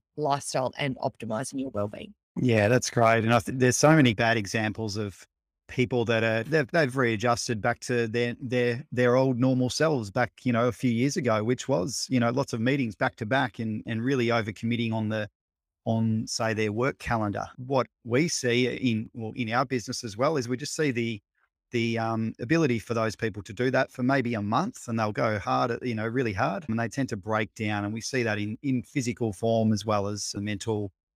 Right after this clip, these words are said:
Speaker 2: um, health side as well. I'm wondering, Nat, from your perspective, what's the impact of that really on the mental health side for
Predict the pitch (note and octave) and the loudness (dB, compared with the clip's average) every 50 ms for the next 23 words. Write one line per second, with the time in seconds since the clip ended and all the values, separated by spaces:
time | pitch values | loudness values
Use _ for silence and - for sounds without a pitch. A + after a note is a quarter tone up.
0 | _ _ - - G2+ G2 G2 G2 G#2 - - - G#2 G#2 G#2 G#2+ - - - A#2 | _ _ -4 -2 -2 0 0 -2 -2 -4 -4 -2 -2 -2 -2 -2 -4 -6 -4 -2
1 | G#2+ G#2 G2+ G2 G#2+ G2+ G#2 G#2+ G#2 G#2+ G#2+ G#2 G#2 G#2+ G2+ _ _ _ _ _ | 0 0 0 0 -2 -4 -6 -4 -2 0 2 2 2 0 -2 _ _ _ _ _
2 | - C3 C3 C#3+ E3+ G3+ G#3 F#3 D#3 C3 B2 A#2 A#2 A#2+ - - B2+ C3 C3 A#2+ | -2 0 2 4 4 4 6 6 4 4 4 2 0 -2 -2 0 2 4 4 4
3 | A2 - - - C#3 A#2+ A#2+ B2+ B2+ - - C3+ - - B2 A#2+ - - B2 A#2 | 2 0 0 0 2 4 4 4 4 2 0 -2 -2 2 0 0 0 0 0 0
4 | A2+ A2+ C3 C#3+ F#3 G#3+ - - - C#4 F3 B2+ B2 C3+ C#3 B2+ - - C#3+ C3+ | 0 0 0 -2 -2 -2 -2 -4 -2 2 2 4 4 2 2 0 -2 0 0 0
5 | B2 - - C3 A2+ G#2 G2+ A2+ A#2 A2+ A2+ - - A#2+ A#2 A#2+ A#2+ A#2+ A#2 A#2+ | 0 -2 -4 -4 -4 -2 0 0 2 2 0 0 -2 -4 -2 0 2 2 2 2
6 | A#2 A2+ A2 A2+ A2 G#2+ G#2 G#2+ G#2+ B2 C#3 - - B2+ G2+ G2+ G#2+ G2+ G2+ - | 2 2 2 2 2 2 2 2 4 2 2 0 0 -2 -2 0 0 0 -2 -4
7 | - - G#2+ G#2 G2+ G2+ G2 - - - A#2 A2+ G#2+ G#2+ G#2+ G#2+ G#2 | -4 -4 -2 0 -2 -2 -4 -8 -10 -6 -4 -2 -2 0 -2 -2 -4